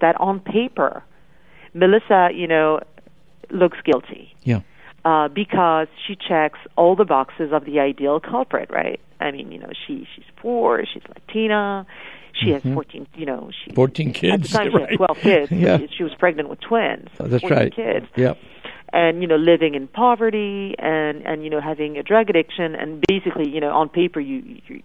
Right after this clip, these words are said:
Speaker 1: you're reading this and you're like, "Okay, say no more. I understand, you know, I, you know, I
Speaker 2: Yeah.
Speaker 1: totally understand what happened."
Speaker 2: Sure, sure.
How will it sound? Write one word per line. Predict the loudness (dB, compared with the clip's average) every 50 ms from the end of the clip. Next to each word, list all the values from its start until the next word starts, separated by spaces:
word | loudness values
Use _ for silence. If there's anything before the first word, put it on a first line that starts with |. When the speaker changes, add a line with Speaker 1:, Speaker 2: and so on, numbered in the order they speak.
| -10
Speaker 1:
you're | -6 -4 -2
reading | 0 0 0 0 0 -2
this | -2 -4 -4 -4
and | -8
you're | -6 -4
like, | -2 -2 -2
"Okay, | -4 -4 -2 -4 -4 -4 -4 -4
say | -4 -2
no | 0 -2 0
more. | 2 2 4 4 4 2 0 -4 -10 -20 -20 -12 -4
I | -2 0 0
understand, | 0 0 -2 -4 -2 0 2 2 2 0 -2 -4
you | -4 -4
know, | -2 -2 -2 -4 -6 -10 -16 -20 -20 -20 -20 -8 -4
I, | 0 0 0 0 -2
you | -6 -10 -10 -8
know, | -8 -8 -8 -10 -10
I | -10 -10 -10 -10 -8 -8
Speaker 2:
Yeah. | -8 -8
Speaker 1:
totally | -4 0 0 2 2 2 2
understand | 0 -2 -4 -4 -2 -2
what | 0 0 2
happened." | 2 2 2 0 -2 -8 -10 -12 -16 -20
Speaker 2:
Sure, | -10 -4 0 2 2 2 0 -4 -10 _ -20 -10
sure. | -6 -6 -4 -4